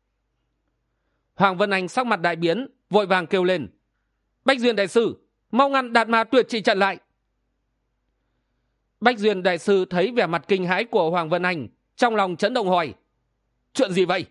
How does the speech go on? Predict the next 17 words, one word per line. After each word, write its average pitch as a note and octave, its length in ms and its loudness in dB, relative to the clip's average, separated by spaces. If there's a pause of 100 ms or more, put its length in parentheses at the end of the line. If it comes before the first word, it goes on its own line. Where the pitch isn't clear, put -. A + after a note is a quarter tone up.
(440)
Hoàng A#3 260 2
bang B3 140 2
chủ F3 160 0
đâu?" F#3+ 300 2 (1700)
Dương G#3+ 240 2
Châu G#3+ 140 2
Bình F3+ 240 -2
vội F#3+ 140 2
vàng F3 200 0
nói: D#3+ 320 -2 (760)
"Kẻ G3 120 4
địch F#3+ 240 -4
đã G#3 140 2
đến A3 200 -2
gần A3 160 0
sân G3 180 -2
chùa, E3+ 280 0